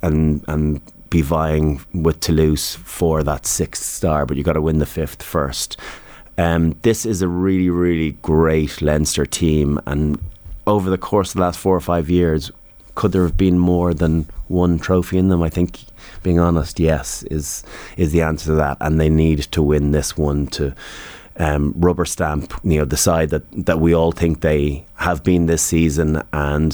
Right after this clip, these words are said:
that can continue to be for a few seasons yet. The age profile, other than the obvious Johnny Sexton, is really great for the future development of, of the game, um, within the club. So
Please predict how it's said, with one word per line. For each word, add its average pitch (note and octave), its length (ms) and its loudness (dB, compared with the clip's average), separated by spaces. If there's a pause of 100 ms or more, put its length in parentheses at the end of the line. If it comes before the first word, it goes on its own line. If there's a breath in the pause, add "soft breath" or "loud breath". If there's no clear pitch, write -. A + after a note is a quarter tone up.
that D2 160 -4
can D#2+ 140 -2
continue D#2+ 480 0
to - 120 -12
be D#2 220 2
for D2 180 -2
a C#2 40 -2
few D#2+ 280 0
seasons D2 380 0
yet. D#2+ 220 0
The E2 120 2
age F2+ 200 0
profile, D#2+ 580 0
other E2 240 2
than D2+ 240 2
the D#2 100 2
obvious D2+ 380 0
Johnny D2+ 380 -2 (320 loud breath)
Sexton, D#2 520 0
is C#2 180 0
really D#2 460 2
great D2+ 380 2
for C#2+ 440 0 (160)
the C#2+ 280 -2
future D2+ 440 -2
development C#2+ 540 -2
of, C2 140 -4 (140)
of C2+ 140 -2
the D2+ 100 0
game, D2 420 2 (500 loud breath)
um, C#2+ 440 0
within D2+ 240 2
the D2+ 80 0
club. C#2+ 360 -2
So D2 440 0